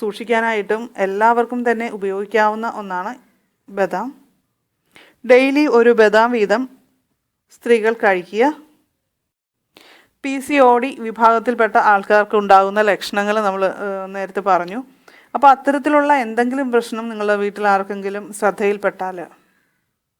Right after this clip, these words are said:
എത്രയും പെട്ടെന്ന് ഒരു ഗൈനക്കോളജിസ്റ്റിനെ കൺസൾട്ട് ചെയ്യേണ്ടത് ആവശ്യമാണ്. അതോടൊപ്പം തന്നെ ബീട്രൂട്ട്, ബദാം ഈ കാര്യങ്ങൾ കൂടി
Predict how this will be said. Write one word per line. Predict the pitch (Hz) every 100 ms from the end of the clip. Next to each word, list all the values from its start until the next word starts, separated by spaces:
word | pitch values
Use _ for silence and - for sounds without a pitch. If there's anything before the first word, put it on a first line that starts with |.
| _
എത്രയും | 214 233 262 254
പെട്ടെന്ന് | 226 226 220
ഒരു | 214
ഗൈനക്കോളജിസ്റ്റിനെ | 208 180 180 190 202 202 196 214
കൺസൾട്ട് | 208 180 175 190 185
ചെയ്യേണ്ടത് | 208 196 190 190
ആവശ്യമാണ്. | 214 185 180 - 196 175 180 262 _ _ _ _ _ _ _ _ _ _ _ _ _ _ _ _
അതോടൊപ്പം | 240 240 269 277 285 285
തന്നെ | 285 269 285 285 _ _ _ _ _ _ -
ബീട്രൂട്ട്, | 214 240 247 247 240 233 233 240 - _ _
ബദാം | 202 208 190 175 - -
ഈ | 269
കാര്യങ്ങൾ | 294 247 233 233 233
കൂടി | 233